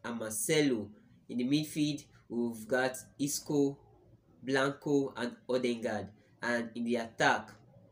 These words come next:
Lucas, Jovic, and Arribas. These are, this is a predicted lineup for Real Madrid going into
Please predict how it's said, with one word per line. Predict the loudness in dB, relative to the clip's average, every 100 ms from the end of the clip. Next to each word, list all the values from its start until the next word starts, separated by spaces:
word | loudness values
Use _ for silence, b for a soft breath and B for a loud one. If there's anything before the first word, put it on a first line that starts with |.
| -6
Lucas, | -4 0 2 2 -2 -8 -10 -10
Jovic, | -2 0 0 -4 -4 -6
and | -8 -8 -4
Arribas. | 0 0 0 -4 -4 -8 B B _ -6
These | -4 -4 -6 -4
are, | -2 0 -2 -6 -6
this | -4 -4 -4
is | -4
a | -6
predicted | -4 -4 -4 -2 2 2 0 -14 -10
lineup | 0 2 4 2 -2
for | -4 -2 -2 -2
Real | -4 -2
Madrid | -4 -4 -6 -6
going | 0 0 0
into | -6 -8 -8 -10